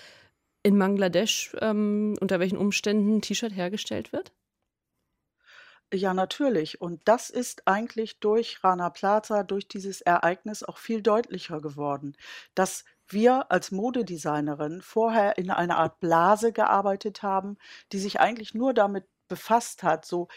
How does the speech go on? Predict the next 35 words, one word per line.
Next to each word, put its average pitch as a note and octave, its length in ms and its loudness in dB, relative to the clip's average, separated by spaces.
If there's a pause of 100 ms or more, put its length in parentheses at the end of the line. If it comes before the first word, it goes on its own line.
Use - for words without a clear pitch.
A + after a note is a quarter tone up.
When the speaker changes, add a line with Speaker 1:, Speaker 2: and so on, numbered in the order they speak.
(240)
Speaker 2:
ästhetische A3 720 -2
Ideale D3 560 2
zu - 160 -12
verfolgen. C#3+ 640 -6
Wir F3+ 160 -2
haben G#3+ 240 0
nicht G3+ 240 -8
gewusst, G3 500 -4
woher F3+ 240 -2
kommt E3 300 -8
der E3 80 -8
Stoff - 420 -2
und G#3 140 -8
wir G#3 100 0
haben G3+ 120 -2
auch - 80 -4
nicht G3 180 -10
gewusst, F#3+ 460 -4 (260)
wer F#3+ 100 0
kauft - 380 0
das C#3 160 -6
eigentlich D#3 420 -12
hinterher. D#3 640 -8 (380)
Und G3 280 -2 (200)
wir G#3 160 4
haben A#3 160 2
inzwischen A#3+ 560 -2
eine G#3 260 -4
totale B3 520 -2
Veränderung G3 800 -2 (240)
in F3 100 -2
der E3 200 2
Ausbildung A#3 720 -2
von A#3+ 280 -4
ModedesignerInnen, A3 1300 -2